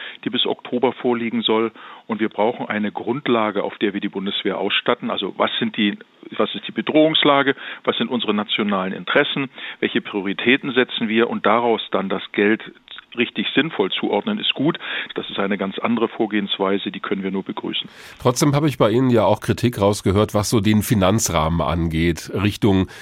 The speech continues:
Speaker 2: Zwei-Prozent-Ziel, also dass wir auch die Anforderungen der nato in Zukunft erfüllen können in Deutschland.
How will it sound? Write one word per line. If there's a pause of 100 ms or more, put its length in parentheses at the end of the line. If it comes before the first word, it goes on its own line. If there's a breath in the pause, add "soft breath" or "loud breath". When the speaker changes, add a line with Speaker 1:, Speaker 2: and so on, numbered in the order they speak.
(140)
Speaker 2:
Zwei-Prozent-Ziel,
also
dass
wir
auch
die
Anforderungen
der
nato
in
Zukunft
erfüllen
können
in
Deutschland.